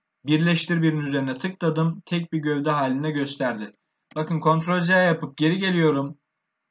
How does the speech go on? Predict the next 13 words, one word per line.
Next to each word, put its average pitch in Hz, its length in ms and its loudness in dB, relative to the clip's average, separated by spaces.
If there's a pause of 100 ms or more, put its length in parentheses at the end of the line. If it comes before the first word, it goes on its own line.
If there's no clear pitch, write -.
(480)
Bu 165 140 0
işlemi 175 400 2
yapmadan 180 480 2
önce 156 340 -2
katı 170 240 -2
gövdelerin 151 540 2
altında 156 500 -2
döndür 160 420 2
bir 170 220 0
ve 190 240 -2
yükseklik 160 500 -4
ekstrüzyon 165 720 0
bir. 151 240 2